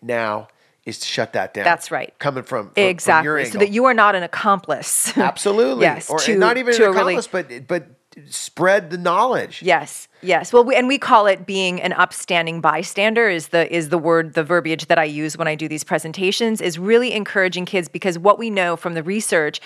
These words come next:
Speaker 2: is that most teens will say, "Honestly, I don't know that I would know what to do if I either knew that somebody had been, been sexually assaulted or, you know,"
Speaker 1: That scares me, though.
Speaker 2: Yeah. Or, or that I, I saw my friends, you know, getting ready to, you know, there's, eh,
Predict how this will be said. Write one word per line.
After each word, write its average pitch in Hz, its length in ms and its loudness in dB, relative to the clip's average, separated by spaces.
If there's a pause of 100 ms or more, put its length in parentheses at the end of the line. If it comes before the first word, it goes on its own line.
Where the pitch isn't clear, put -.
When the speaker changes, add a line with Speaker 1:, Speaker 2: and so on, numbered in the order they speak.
(240)
Speaker 2:
is 185 180 0
that 180 220 2
most 185 720 -2
teens 185 520 -4
will 185 140 -2
say, 156 500 0
"Honestly, 190 640 -2
I 180 80 -2
don't 170 380 -2
know 165 220 0
that 165 120 -4
I 151 100 0
would 151 200 -8
know 156 180 0
what 143 340 -2
to 175 120 -8
do 135 340 -6 (100)
if 165 160 -2
I 147 140 4
either 151 380 -2 (340)
knew 208 240 2
that 233 140 4
somebody 208 320 0
had 202 120 0
been, 196 160 0 (280)
been 202 160 2
sexually 190 360 0
assaulted 180 520 2 (260)
or, 160 400 6
you 190 100 -2
know," 156 340 2
Speaker 1:
That 156 200 0
scares 143 340 -6
me, 113 140 -8
though. 190 80 -4
Speaker 2:
Yeah. 214 320 6
Or, 180 220 4
or 185 180 2
that 170 400 2
I, 175 220 4
I 180 80 4
saw 190 280 4
my 185 160 2
friends, 180 460 2
you 180 80 -2
know, 165 220 4
getting 175 320 2
ready 175 200 4
to, 165 240 4
you 151 80 -4
know, 165 100 0
there's, 165 160 -4 (180)
eh, 202 80 0